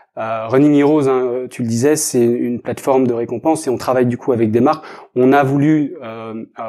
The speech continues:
auprès des marques, proposer une alternative à l'advertising, en fait, et de recréer une relation plus profonde avec le consommateur direct, en lui proposant des expériences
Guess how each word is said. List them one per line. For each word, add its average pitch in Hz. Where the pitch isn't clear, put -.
auprès 135
des 120
marques, 151
proposer 139
une 127
alternative 139
à 135
l'advertising, 117
en 98
fait, -
et 113
de 117
recréer 160
une 147
relation 131
plus 165
profonde 160
avec 135
le 131
consommateur 120
direct, 113
en 113
lui 113
proposant 135
des 123
expériences 123